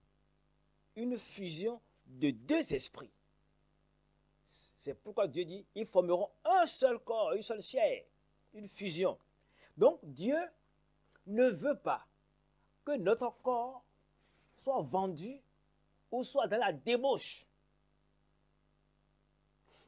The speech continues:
Et dès le début, il a commencé à parler à son peuple. Et si nous voyons, il a parlé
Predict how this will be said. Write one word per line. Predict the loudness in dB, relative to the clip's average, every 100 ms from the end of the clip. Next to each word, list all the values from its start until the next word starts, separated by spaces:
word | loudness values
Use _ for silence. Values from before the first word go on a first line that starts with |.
| _ 4
Et | 6
dès | 6 -2 -12 12 12
le | 12 8
début, | 6 4 2 -4 0
il | 2
a | 2
commencé | 0 -2 -2 -2
à | 0
parler | 0 0 -2 -4
à | -8
son | -8
peuple. | -6 -4 -4 _ _ _ _ _ _ _ -20 4
Et | 4
si | 6 6
nous | 8 10
voyons, | 10 8 4 -2
il | 6
a | 6
parlé | 8 6 8 4 0